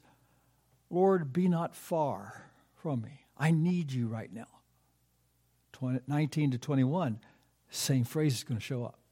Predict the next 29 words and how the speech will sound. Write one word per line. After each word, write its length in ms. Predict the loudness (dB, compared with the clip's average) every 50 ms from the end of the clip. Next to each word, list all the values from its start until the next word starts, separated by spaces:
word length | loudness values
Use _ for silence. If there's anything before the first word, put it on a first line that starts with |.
| _ _ _ -10 -4
"Be 160 | 0 0 0
not 200 | 0 0 -4 -8
far." 460 | -12 -12 -10 -10 -10 -12 -14 -18 _ _ _ _ _ _ _ _ _ _ _ _ _ _ -20 -18 -6 4
In 260 | 6 6 6 6 4 -2 -12 -20 -8
twelve 360 | 0 4 6 8 8 8 6
and 140 | 4 0 2
thirteen, 460 | 2 0 0 0 0 2 2 2 2
we're 100 | 2 0
surrounded 420 | -2 -2 -2 0 2 2 2 2 2
by 140 | 0 0
bulls 400 | 0 0 0 2 2 2 0 0
and 100 | 0 0
lions. 880 | 0 2 0 2 4 4 6 6 6 4 4 0 -4 -8 -10 -10 -10 -12 -10 -2
In 140 | 2 2 2
sixteen 400 | 4 2 -2 -2 0 0 2 2
to 60 | 2
eighteen, 420 | 2 2 0 0 0 2 2 2
surrounded 540 | 2 0 -2 -4 -2 -2 0 2 0 0 2
by 120 | 2 0 0
dogs 560 | 0 0 0 0 2 2 0 0 -2 -6 -10 -8 -4
and 280 | -2 0 0 0 0 -2 -6 -12 -20 -20 _ -8
lions. 800 | -4 0 0 2 2 2 0 -2 -6 -10 -12 -14 -16 -18 -18 -20 _ _ _ _ _ _ _ _ _ _ _ _ _ _ _ _ _ _ -2
And 220 | 0 2 2 4
right 180 | 2 2 2 2
at 120 | 0 0
the 80 | -2 -6
core, 720 | -8 -8 -12 -10 -4 0 0 2 2 0 -2 -4 -8 -12 -18 _ _ _ _ _ _ _ _ _ _ _ _ _ _ _ _ _ _ _ -12
the 80 | -12 -10
central, 520 | -10 -8 -6 -4 -4 -4 -4 -6 -10 -10